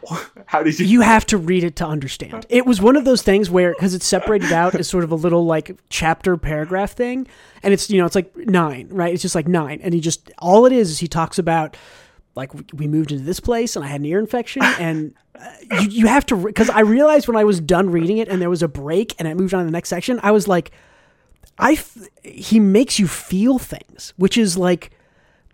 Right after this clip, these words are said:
Speaker 2: which is a power that writers have that not all writers are able to tap into. Sometimes you can go, "Oh, ew, that was gross." But, like, he got to the end of that, like, lit-, it's literally two pages long, maybe two and a half pages long. And it was like, man,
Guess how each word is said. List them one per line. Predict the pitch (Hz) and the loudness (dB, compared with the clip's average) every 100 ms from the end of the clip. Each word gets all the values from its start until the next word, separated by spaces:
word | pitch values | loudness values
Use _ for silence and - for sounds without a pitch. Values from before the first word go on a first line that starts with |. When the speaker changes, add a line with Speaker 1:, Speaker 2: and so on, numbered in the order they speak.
| - 226 | -10 0
Speaker 2:
which | 202 214 | 2 2
is | 180 | 0
a | |
power | - - 220 262 247 | 0 0 2 4 4
that | 196 | 2
writers | 170 185 185 165 | 0 0 -2 -4
have | 170 175 247 | -4 -4 -2
that | 202 180 | -2 -2
not | 180 202 - | 0 0 0
all | 202 208 | 2 2
writers | 185 185 190 175 | 2 0 -2 -2
are | |
able | 165 165 156 | -4 -4 -4
to | 156 | -6
tap | 156 151 160 | -6 -6 -6
into. | 151 135 | -6 -6
Sometimes | 226 226 190 | -4 -2 0
you | 165 | -2
can | 151 | -6
go, | 135 | -8
"Oh, | 240 226 180 | -4 -2 -2
ew, | 185 240 202 | -4 -4 -4
that | 214 | -4
was | 185 165 | -6 -8
gross." | 220 220 175 - - - - | -6 -4 -6 -8 -20 -2 2
But, | 208 | 4
like, | 190 185 - - _ | 2 0 -4 -20 _
he | - 254 | 0 2
got | 262 254 - | 2 -2 -6
to | 185 | -4
the | 170 | -2
end | 156 170 220 233 - | 0 0 -2 -4 -4
of | 180 160 | -4 0
that, | 175 180 | -2 -4
like, | 220 185 156 | -8 -8 -4
lit-, | 156 233 | 0 2
it's | 247 - | 2 0
literally | 165 196 277 254 | 0 2 2 0
two | 247 226 | -2 -2
pages | 214 196 185 170 | 2 2 2 -2
long, | 156 151 | -4 -4
maybe | 156 196 | -6 -6
two | 208 | -4
and | 208 | -2
a | 180 | -2
half | 180 | -2
pages | 175 156 151 | -4 -6 -6
long. | 135 127 - - - _ - | -8 -12 -18 -20 -20 _ -6
And | 170 | 0
it | 202 | 2
was | 196 | 2
like, | 160 151 | 0 -4
man, | 156 180 175 | -2 0 -2